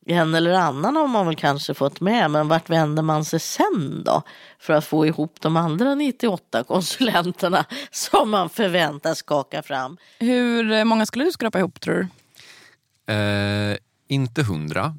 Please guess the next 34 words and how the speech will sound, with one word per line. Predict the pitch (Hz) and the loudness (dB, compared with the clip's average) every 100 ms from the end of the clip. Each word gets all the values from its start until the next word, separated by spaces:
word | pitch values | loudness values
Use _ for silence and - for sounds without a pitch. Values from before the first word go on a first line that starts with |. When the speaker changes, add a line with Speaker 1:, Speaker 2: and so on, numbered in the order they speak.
| - | -6
Speaker 3:
det | 120 | -4
kan | 113 | -2
jag | |
säga | 104 95 | 0 0
här. | 98 - | 0 0
Alltså, | 123 | 0
jag | 139 | 2
är | 147 | 2
rätt | 147 - | 0 0
dålig | 151 131 127 | 0 2 0
på | |
att, | 123 | 0
så | 113 | -2
här, | |
be | 107 117 | 0 0
mina | 107 | 0
vänner | 104 120 104 117 123 | 0 0 0 0 2
om | 90 90 | 0 -2
den | 87 | -4
här | 92 87 | -2 -2
typen | 92 85 | -4 -4
av | 87 | -4
saker | - 104 - - | -2 -4 -4 -6
generellt. | 92 101 90 - - - | -2 -2 -4 -8 -16 -6
Jag | 110 | -2
gillar | 101 98 | 0 0
inte | 95 87 - | -2 -4 -6
att | 62 71 78 67 | -4 -2 -2 -4
låna | - - 87 92 85 | -8 -10 -4 -4 -4
pengar | - 101 90 90 85 | -4 -4 -2 0 -2
eller | 80 | -2
be | 76 92 87 | -2 -2 0
om | 82 | -2
tjänster. | 80 101 87 82 - 85 | -4 -4 -4 -6 -4 -4